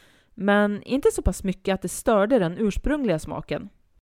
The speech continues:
Hon drack upp hela koppen te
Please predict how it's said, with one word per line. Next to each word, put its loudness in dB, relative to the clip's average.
Hon 0
drack 4
upp 4
hela 4
koppen -6
te 0